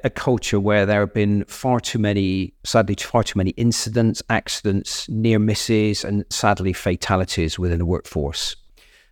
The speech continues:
The organization had completed numerous reviews, investigations, and as a result of that, invested so much in training and safety awareness programs, rewritten their safety policies, all with good intent.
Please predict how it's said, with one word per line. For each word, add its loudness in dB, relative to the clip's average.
The 2
organization 2
had 0
completed -2
numerous 2
reviews, 2
investigations, 0
and 2
as 0
a 0
result 2
of -2
that, 2
invested 0
so 0
much -2
in -2
training 2
and -2
safety 0
awareness 2
programs, 0
rewritten 0
their 2
safety 0
policies, 0
all 4
with 2
good 2
intent. 2